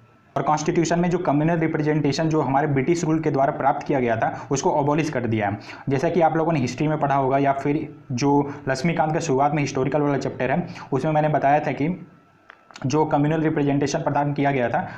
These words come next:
अलग-अलग जो charter act के through, यहाँ पर उन्नीस सौ नौ, उन्नीस सौ उन्नीस, उन्नीस सौ पैंतीस का जो act आया था उसके through communal representation प्रदान किया गया था,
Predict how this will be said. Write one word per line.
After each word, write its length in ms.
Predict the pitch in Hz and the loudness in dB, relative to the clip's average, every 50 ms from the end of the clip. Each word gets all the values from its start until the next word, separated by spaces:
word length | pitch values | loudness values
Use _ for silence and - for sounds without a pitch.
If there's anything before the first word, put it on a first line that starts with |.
| - - | -6 -2
अलग-अलग 720 | 135 135 147 151 151 147 143 147 143 143 143 139 139 139 - - - - - - | 0 2 2 4 4 2 2 2 2 2 2 2 0 -2 -6 -12 -16 -12 -6 -4
जो 80 | 135 143 | -4 -2
charter 360 | 147 147 135 131 139 151 135 | 2 0 2 2 2 2 2
act 180 | 139 131 - | 0 -2 -2
के 80 | - 131 | -4 -4
through, 200 | - 160 185 190 | -2 0 0 2
यहाँ 160 | 143 127 127 | 2 2 2
पर 320 | 123 139 139 147 143 147 - | 2 2 0 0 0 -2 -2
उन्नीस 280 | 151 139 143 143 - - | 0 0 2 0 0 -2
सौ 60 | 151 | -2
नौ, 340 | 139 135 139 143 143 147 - 143 | 2 2 4 2 2 0 0 0
उन्नीस 220 | 139 143 143 143 | 0 0 0 0
सौ 80 | - 151 | -2 -2
उन्नीस, 360 | - 147 135 139 147 147 - | 0 0 0 0 0 0 0
उन्नीस 220 | 139 135 143 143 | 0 0 0 0
सौ 60 | 151 143 | 0 0
पैंतीस 320 | - 135 127 - 151 147 | 0 0 0 0 -2 -2
का 80 | 156 139 | -2 -2
जो 120 | 139 143 | 0 0
act 260 | 135 139 139 - - | 0 0 0 2 2
आया 160 | 127 117 113 | 2 2 2
था 180 | 110 147 170 170 - - - - | 2 0 -2 -4 -6 -10 -6 -4
उसके 200 | 139 131 - 160 | -4 -2 -2 -2
through 240 | 156 160 - 170 165 156 | -2 0 -2 -2 0 0
communal 280 | 143 139 147 151 151 | 0 2 2 2 2
representation 580 | 147 143 139 143 135 131 131 131 135 127 - 147 | 0 0 0 0 0 0 0 0 -2 -2 -2 -4
प्रदान 300 | 143 - - 135 131 123 | -4 -2 0 0 0 0
किया 140 | 123 113 107 | 0 -2 -2
गया 180 | 101 98 98 | -2 -2 -2
था, 180 | - 107 98 | -4 -4 -6